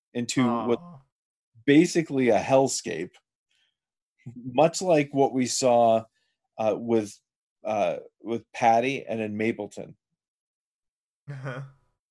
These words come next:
Speaker 2: Yeah.
Speaker 1: Right?
Speaker 2: Oh, yeah, yeah, yeah. And the last se-, I, I just put that connection there. Yeah, last
Speaker 1: Yeah.
Speaker 2: season, uh, we
Speaker 1: Yeah.
Speaker 2: had, like, ride stuff. This is even worse. This is
Speaker 1: Yeah,
Speaker 2: even
Speaker 1: but
Speaker 2: worse than last
Speaker 1: also what he saw the first time he went to the hotel when he was with Patty on the bridge, with the little girl Patty,
Speaker 2: Mm-hmm.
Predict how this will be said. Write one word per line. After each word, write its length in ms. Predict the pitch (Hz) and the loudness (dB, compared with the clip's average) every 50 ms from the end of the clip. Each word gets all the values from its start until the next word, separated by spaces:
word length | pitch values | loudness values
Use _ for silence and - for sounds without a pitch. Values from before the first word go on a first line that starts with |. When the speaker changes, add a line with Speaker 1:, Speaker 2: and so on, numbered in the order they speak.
| _ - | _ -2
Speaker 2:
Yeah. 100 | 147 156 | 2 4
Speaker 1:
Right? 60 | 160 | 4
Speaker 2:
Oh, 120 | 180 196 | 6 4
yeah, 260 | 196 196 185 185 180 170 | 4 4 2 2 2 2
yeah, 200 | 165 165 165 165 | 2 2 2 2
yeah. 360 | 170 165 151 135 113 107 117 | 2 2 0 -2 -4 -8 -8
And 140 | 135 143 139 | -8 -8 -6
the 40 | 143 | -4
last 260 | 143 135 131 139 135 | -4 -2 -4 -4 -6
se-, 120 | - 147 131 | -8 -8 -6
I, 120 | 127 127 127 | -6 -6 -6
I 40 | |
just 260 | 117 - 113 117 - - | -6 -10 -12 -14 -14 -18
put 100 | 139 - | -14 -12
that 140 | 110 113 | -12 -12
connection 240 | - 120 113 113 - - | -12 -14 -14 -14 -14 -12
there. 140 | 110 117 | -12 -12
Yeah, 60 | 104 - | -12 -10
last 240 | 110 113 120 135 | -10 -8 -6 -6
Speaker 1:
Yeah. 60 | 135 127 | -6 -6
Speaker 2:
season, 400 | 135 135 - 160 151 147 143 139 _ _ _ _ _ _ _ _ _ _ - | -8 -12 -16 -16 -16 -16 -18 -20 _ _ _ _ _ _ _ _ _ _ -10
uh, 140 | 127 127 127 | -10 -8 -6
we 100 | 135 135 | -2 -2
Speaker 1:
Yeah. 80 | 139 135 | -2 -2
Speaker 2:
had, 100 | 131 127 | -2 -6
like, 160 | 135 131 135 | -12 -12 -8
ride 260 | 127 127 135 139 139 | -6 -6 -6 -6 -8
stuff. 280 | - - 151 139 - - | -10 -10 -10 -10 -10 -14
This 180 | 143 135 139 | -16 -14 -14
is 100 | 127 110 | -16 -16
even 160 | 113 104 98 95 | -16 -16 -16 -14
worse. 360 | 101 117 - - - - - _ | -14 -14 -14 -16 -20 -20 -20 _
This 120 | - 120 135 | -16 -16 -14
is 80 | 127 123 127 139 | -14 -12 -8 -6
Speaker 1:
Yeah, 100 | 135 127 | -6 -6
Speaker 2:
even 80 | 127 123 | -6 -6
Speaker 1:
but 20 | 135 | -8
Speaker 2:
worse 140 | 139 127 147 | -4 -2 0
than 120 | 160 202 | 0 0
last 200 | 220 - - - | -2 -4 -6 -4
Speaker 1:
also 200 | 185 160 147 - - _ _ _ _ | -2 -2 -2 -2 -6 _ _ _ _
what 180 | 135 143 139 131 | -6 -6 -4 -2
he 120 | 143 151 | -2 -4
saw 500 | 143 - - 151 147 143 143 143 139 139 143 - _ | -4 -2 2 4 4 4 4 4 2 0 -4 -12 _
the 220 | 104 123 123 120 | -10 -8 -8 -6
first 240 | - 180 202 202 - | -2 -2 -4 -2 -2
time 160 | - 147 131 | -2 -2 0
he 80 | 127 120 | 0 0
went 180 | 117 117 117 | 0 0 -2
to 60 | - | -4
the 80 | - 110 | -6 -4
hotel 340 | 113 117 113 - 131 120 120 | -4 -4 -4 -2 -2 0 0
when 120 | 120 113 | 0 -2
he 140 | 113 110 123 | -4 -4 -4
was 140 | 117 104 107 | -4 -2 -2
with 220 | 113 123 117 - | -2 -2 -2 -4
Patty 300 | - 127 123 123 123 123 | -2 -2 0 0 0 0
on 120 | 120 113 113 | -2 -4 -4
the 60 | 104 | -6
bridge, 500 | 95 107 117 139 170 190 - - - _ _ _ | -4 -2 -2 -2 -4 -6 -12 -16 -18 _ _ _
with 140 | - 120 110 | -12 -10 -8
the 60 | 117 117 | -4 -2
little 180 | 123 123 113 | 0 0 0
girl 200 | 107 113 123 127 | 0 0 0 0
Patty, 400 | 123 156 151 160 170 180 202 202 _ _ _ _ _ - | 0 0 -2 -2 -2 -4 -8 -14 _ _ _ _ _ -18
Speaker 2:
Mm-hmm. 280 | 131 127 120 120 135 | -18 -16 -16 -18 -20